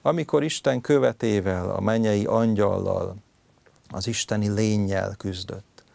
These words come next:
Amikor végre rádöbbent arra, hogy milyen gyenge, milyen szegény, de nem kell félnie. Mert amíg igaz az ő életében is, hogy "Uram, hozzád emelem lelkemet",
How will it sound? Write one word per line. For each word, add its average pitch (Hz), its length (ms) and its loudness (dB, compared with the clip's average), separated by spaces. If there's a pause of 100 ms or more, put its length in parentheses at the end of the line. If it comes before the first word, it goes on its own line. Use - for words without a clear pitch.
(500)
Amikor 117 360 2
végre 123 300 4
rádöbbent 117 720 0
arra, 117 300 4
hogy 107 140 2
milyen 123 400 2
gyenge, 101 600 0
milyen 127 420 0
szegény, 92 680 -4 (480)
de 104 140 -4
nem 107 240 0
kell 92 200 -2
félnie. 98 680 -6 (760)
Mert 104 340 -2
amíg 104 360 0
igaz 113 340 2
az 101 160 0
ő 113 180 2
életében 107 720 0
is, 95 200 -4
hogy 92 200 -4
"Uram, 110 360 0
hozzád 104 580 0
emelem 104 420 -2
lelkemet", 101 680 -6